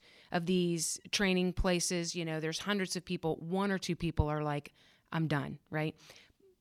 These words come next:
Ninety-nine percent of them are like, "This is what I want to do, but it's hurting me," right? It has impacted me.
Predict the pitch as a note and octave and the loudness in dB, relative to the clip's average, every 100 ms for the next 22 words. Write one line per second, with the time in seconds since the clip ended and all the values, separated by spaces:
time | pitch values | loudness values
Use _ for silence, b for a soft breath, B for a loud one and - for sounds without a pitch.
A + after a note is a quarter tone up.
0 | - E3+ - G#3 A#3 G3+ A3 A#3+ G#3+ F#3 | -16 -12 2 8 8 6 4 4 4 2
1 | F3+ F3+ - E3 D#3 D#3 D#3 D3+ D3+ D#3 | -2 -2 -2 -2 -2 -2 -2 -2 -2 -2
2 | - b b b b _ _ - D#3 F#3+ | -6 b b b b _ _ -10 2 4
3 | F#3+ F#3 E3 D#3 D3+ D3 D3+ - - C#3+ | 4 0 0 0 2 0 0 -2 -6 -2
4 | D3 C3+ - - b b F3+ E3 - - | 0 0 -6 -12 b b 0 0 -4 -2
5 | F#3 F#3 D#3 C#3 C3 - - b b b | 0 2 0 -2 -4 -8 -14 b b b
6 | - D#3 D#3+ F3+ E3+ F3 D#3+ D#3 - D#3+ | -6 -2 0 0 0 0 -2 -4 -4 -4
7 | - D3+ D3 C#3+ - | -4 -4 -4 -6 -6